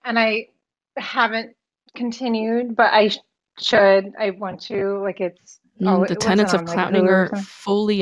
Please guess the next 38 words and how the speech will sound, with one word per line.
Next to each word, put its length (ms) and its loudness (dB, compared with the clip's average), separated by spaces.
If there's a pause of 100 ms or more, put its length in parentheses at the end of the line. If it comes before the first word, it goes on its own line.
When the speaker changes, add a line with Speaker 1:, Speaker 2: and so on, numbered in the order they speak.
Speaker 1:
Yeah. 80 2
Speaker 2:
there. 380 -2 (120)
It's 180 -6
fully 360 0
in 160 0
there. 100 0
Speaker 1:
Yeah, 140 2
Speaker 2:
I 40 4
was 120 0
Speaker 1:
yeah, 60 0
Speaker 2:
like, 140 -2
Speaker 1:
yeah, 80 -8 (300)
yeah. 340 -4
Speaker 2:
I 60 2
was 100 2
like, 140 2
"This 240 0
show's 360 4
brilliant." 760 2 (320)
Like, 120 -2
the 80 2
more 240 4
I 60 4
learn 240 4
about 260 6
Speaker 1:
Mm-hmm. 100 6
Speaker 2:
clowning, 300 4
I'm 100 2
like, 160 0
"The 60 -6
show 320 0
is 140 -4
genius." 760 -4 (540)
You 80 0
know? 180 2
Speaker 1:
Hmm. 220 6 (180)
Speaker 2:
<clears throat> 0 - (300)
Even, 200 0